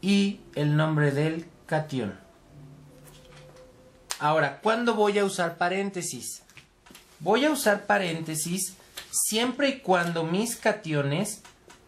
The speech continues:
o mis aniones tengan más de dos elementos.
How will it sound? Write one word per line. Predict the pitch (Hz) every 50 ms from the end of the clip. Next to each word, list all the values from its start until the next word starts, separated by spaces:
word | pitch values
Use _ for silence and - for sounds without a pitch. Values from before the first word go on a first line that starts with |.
| - -
o | - 160 165 165
mis | 180 196 214 220 - -
aniones | 240 226 214 190 180 165 156 147 143 143 160 170 - - - - - - - - - - - - - - -
tengan | - 185 190 196 196 190 202 196 190 185
más | 180 180 185 196 226 240 - - - - - _ _ _ - - - -
de | 170 151 165 165
dos | 156 165 170 175 170
elementos. | 190 180 170 156 147 143 135 127 120 110 92 - - -